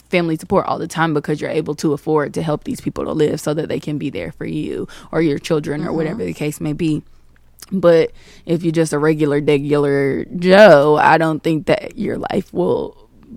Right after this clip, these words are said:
Speaker 1: uh, will necessarily pan out that way. It's definitely possible, but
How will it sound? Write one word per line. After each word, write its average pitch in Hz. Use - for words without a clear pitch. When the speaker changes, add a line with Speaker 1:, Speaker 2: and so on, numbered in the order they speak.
Speaker 1:
uh, 143
will 147
necessarily 156
pan 160
out 139
that 185
way. 170
It's 185
definitely 160
possible, 156
but 165